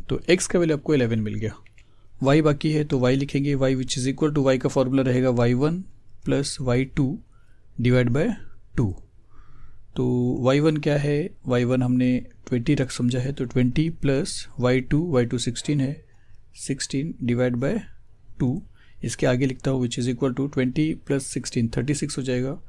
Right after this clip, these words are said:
थर्टी सिक्स divide by टू, और इसको डिवाइड करेंगे तो टू वन ज़ा टू और टू एट ज़ा सिक्सटीन, तो which is equal to eighteen। तो एक्स आपको इलेवन मिला है, वाई आपको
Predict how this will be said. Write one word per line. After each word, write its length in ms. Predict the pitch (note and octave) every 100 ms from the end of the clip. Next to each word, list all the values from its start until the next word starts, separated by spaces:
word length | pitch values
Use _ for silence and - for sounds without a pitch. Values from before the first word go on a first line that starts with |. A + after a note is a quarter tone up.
| - - - - - C#3+
थर्टी 200 | C#3+ D#3
सिक्स 300 | E3 D#3+ C3+
divide 280 | C3 C3
by 260 | B2 C3+ C#3 - - - -
टू, 240 | B2+ F#3+ - - - - -
और 280 | A#2+ A#2+
इसको 180 | A#2+ -
डिवाइड 240 | C3 C#3 C#3+
करेंगे 300 | D3 C#3+ C#3+
तो 120 | D3
टू 180 | - C#3
वन 320 | C#3 C3+ B2+
ज़ा 160 | C3+
टू 480 | C3 - - E3+ F#3+ - - - - _
और 300 | - A#2 A#2+ -
टू 120 | C#3+
एट 180 | C3 A#2+
ज़ा 200 | B2 -
सिक्सटीन, 500 | - C#3 - B2+ E3
तो 160 | C#3
which 180 | B2+ D3+
is 100 | C3+
equal 220 | A#2+ C3+
to 100 | -
eighteen। 340 | C3 A#2 - G#2 - - - - - - - -
तो 100 | -
एक्स 280 | D3 E3+ -
आपको 460 | E3+ - E3+ E3+ A3
इलेवन 300 | B2 C3+ D#3
मिला 200 | D3 C#3+
है, 160 | D3
वाई 180 | C#3 B2+
आपको 380 | B2+ A#2 C3 B2+